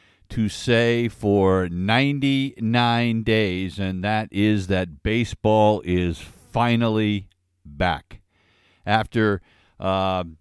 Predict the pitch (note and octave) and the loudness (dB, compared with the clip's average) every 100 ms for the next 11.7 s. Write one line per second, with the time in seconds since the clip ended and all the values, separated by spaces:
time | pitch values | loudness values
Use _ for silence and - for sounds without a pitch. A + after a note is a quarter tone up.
0 | _ _ _ _ _ _ A#2+ - D#3+ D#3+ | _ _ _ _ _ _ -14 0 0 0
1 | D3+ B2+ A2+ B2+ D#3+ D3 - C3 A#2 G2 | 0 0 0 0 -2 -4 -2 2 2 2
2 | A2 G#2 A2 B2+ C3+ A#2 C#3 - D#3 D3+ | 0 0 2 0 0 0 -2 0 -2 -2
3 | B2 A2+ G2 F2+ _ - A2 C3+ C3 B2+ | -4 -6 -6 -10 _ -4 0 0 0 -2
4 | A#2+ B2 B2+ - B2+ B2+ - B2+ B2+ A2+ | -2 -4 -4 -4 -2 -2 -4 -4 -2 -4
5 | A#2+ A#2 G2+ A2+ G#2+ A2+ A#2 F#2 F2+ G#2+ | -4 -4 -4 -6 -8 -6 -6 -6 -2 -2
6 | A2+ A2+ G#2+ G2 G2 G#2+ G#2+ G#2 - G#2 | -2 -4 -6 -6 -4 0 0 -2 -2 -2
7 | G#2 G2 G2 F#2 G#2+ A#2 A#2 A#2 G2+ - | -2 -6 -8 -6 -2 0 0 -2 -4 -8
8 | F#2 F2 - A#2 A#2 A2 G#2+ - - - | -8 -6 -4 -2 0 0 -2 -8 -20 -6
9 | C3 D3 D#3+ G#2+ D#2 C2+ A#1+ _ _ _ | 0 2 2 -2 -4 -10 -18 _ _ _
10 | - - B2 D3 A#2 F#2+ F#2 F#2 E2+ G#2+ | -18 -2 0 2 0 -2 -6 -8 -2 -2
11 | A#2+ - G2+ G#2 G#2+ G2+ G2+ | -2 -8 -6 -4 -2 -2 -4